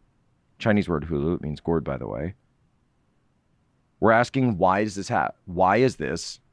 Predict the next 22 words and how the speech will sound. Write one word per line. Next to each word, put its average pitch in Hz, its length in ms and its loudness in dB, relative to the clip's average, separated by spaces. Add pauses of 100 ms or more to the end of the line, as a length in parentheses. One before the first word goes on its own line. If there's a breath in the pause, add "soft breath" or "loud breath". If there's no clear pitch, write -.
(680)
being 104 200 0
added? 107 400 0 (420)
Why 92 200 2
is 107 120 0
this 98 140 -4
being 90 240 -6
added - 320 -4 (640)
as 85 200 -2
a, 82 180 -6
as - 140 -10
a 73 40 -10
microaggression, 87 960 -4 (100)
as 85 140 -10
a, 80 160 -8
as 80 100 -12
a 76 60 -18
trigger 127 280 0
warning?" 82 340 -4 (1200)
And 147 100 6
here's 170 180 6
the 117 80 -6
thing. 139 340 0